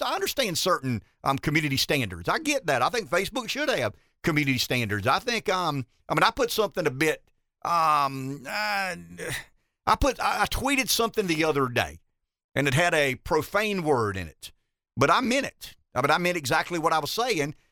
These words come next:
and it kind of, uh, before it sent, it said, "Hey, do you wanna revisit this? You sure you wanna send it?"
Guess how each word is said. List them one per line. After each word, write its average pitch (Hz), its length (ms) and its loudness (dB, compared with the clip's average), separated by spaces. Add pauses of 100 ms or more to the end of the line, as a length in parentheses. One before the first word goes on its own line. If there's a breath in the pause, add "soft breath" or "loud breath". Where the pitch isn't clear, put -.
(160)
and 143 160 0
it 123 140 -4
kind 175 180 0
of, 151 80 -2
uh, 156 80 4
before 151 320 -2
it 143 100 -6
sent, 226 300 0
it 165 100 -6
said, 147 280 0
"Hey, 151 260 0
do 113 80 -4
you 139 100 0
wanna 156 240 2
revisit 156 560 -2
this? 180 220 -2
You 135 60 -8
sure 180 180 0
you 170 140 0
wanna 160 120 0
send 208 280 0
it?" - 120 0